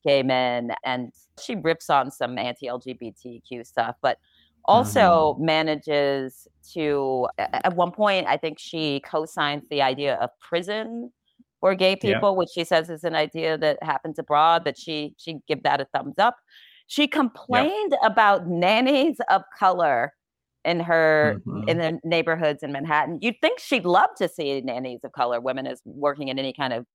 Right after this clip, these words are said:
Speaker 1: domestic role, but apparently even that's too much for her.
Speaker 2: Because they
Speaker 1: Because
Speaker 2: can't be trusted to
Speaker 1: Well,
Speaker 2: be
Speaker 1: because
Speaker 2: in
Speaker 1: she called
Speaker 2: charge
Speaker 1: them,
Speaker 2: of, of
Speaker 1: quote,
Speaker 2: white
Speaker 1: "the low,
Speaker 2: children.
Speaker 1: low I Q third world women." I mean, yeah, she's, she's,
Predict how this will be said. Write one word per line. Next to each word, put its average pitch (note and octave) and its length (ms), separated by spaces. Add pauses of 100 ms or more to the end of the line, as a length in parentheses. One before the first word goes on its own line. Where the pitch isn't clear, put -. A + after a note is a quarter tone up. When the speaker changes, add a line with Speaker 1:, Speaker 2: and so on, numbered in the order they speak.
(280)
Speaker 1:
domestic C#3 480 (140)
role, C#3+ 340
but B2 200 (500)
apparently D#3 420
even C#3 180
that's C3+ 360
too C#3+ 100
much A#2+ 320
for C3 140
her. C3 480 (160)
Speaker 2:
Because E3+ 420
they D#3+ 120
Speaker 1:
Because D3+ 180
Speaker 2:
can't C3 120
be C3 120
trusted B2 600 (460)
to - 140
Speaker 1:
Well, A3+ 120
Speaker 2:
be G#3+ 60
Speaker 1:
because G#3+ 240
Speaker 2:
in G3+ 60
Speaker 1:
she A3 60
called G#3 220
Speaker 2:
charge F#3 60
Speaker 1:
them, F#3+ 140
Speaker 2:
of, F3+ 40
of E3 60
Speaker 1:
quote, E3+ 340
Speaker 2:
white A#2 260
Speaker 1:
"the F3 80
low, C#3+ 220
Speaker 2:
children. - 240 (200)
Speaker 1:
low F3 380
I D#3 220
Q D3 440
third C#3 260
world C3 400
women." C3 460 (640)
I F#3+ 80
mean, E3+ 340 (300)
yeah, C#3+ 400
she's, D3 320 (680)
she's, D3 320